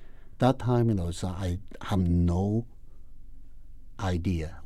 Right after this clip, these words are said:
what is impressionism is,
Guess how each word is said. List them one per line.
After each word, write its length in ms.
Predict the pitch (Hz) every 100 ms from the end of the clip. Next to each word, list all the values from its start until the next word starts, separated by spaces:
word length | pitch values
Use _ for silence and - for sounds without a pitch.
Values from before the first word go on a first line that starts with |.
| -
what 280 | 85 98
is 280 | 90 85 82
impressionism 1160 | 87 98 85 - 82 82 90 85 80 78 78 - - -
is, 380 | 95 82 -